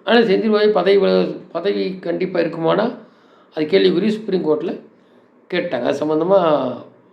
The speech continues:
அஹ், கையில எடுத்துட்டாங்க. அது இன்னும் பதவியை ஒட்டிட்டு தான் இருக்கு. அப்படி இப்ப இந்த கேஸு போயிட்டு இருக்கு. இது ஆரம்பம்தான்.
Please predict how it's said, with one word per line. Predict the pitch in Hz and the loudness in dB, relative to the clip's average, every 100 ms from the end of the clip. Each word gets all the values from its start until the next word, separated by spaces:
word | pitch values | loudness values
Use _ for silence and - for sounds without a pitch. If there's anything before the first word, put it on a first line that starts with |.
| _ | _
அஹ், | 151 147 | -4 -2
கையில | 147 139 | -2 -2
எடுத்துட்டாங்க. | - - 135 147 208 - | -4 -8 -6 -4 -4 -6
அது | 139 139 135 127 123 127 | -8 -4 -4 -4 -4 -4
இன்னும் | 160 180 | -4 0
பதவியை | 151 151 143 | 0 2 0
ஒட்டிட்டு | 131 135 131 | -2 -6 -8
தான் | 139 | -6
இருக்கு. | - 110 | -8 -12
அப்படி | - - _ _ _ _ _ _ _ _ | -18 -20 _ _ _ _ _ _ _ _
இப்ப | - 165 | -6 -2
இந்த | 160 | 0
கேஸு | 170 165 143 - | 0 0 0 -4
போயிட்டு | 110 - | -8 -10
இருக்கு. | - _ _ _ _ _ _ _ _ - | -18 _ _ _ _ _ _ _ _ -8
இது | 139 123 110 | -4 -4 -2
ஆரம்பம்தான். | 156 185 185 185 175 147 | 2 4 4 2 0 -4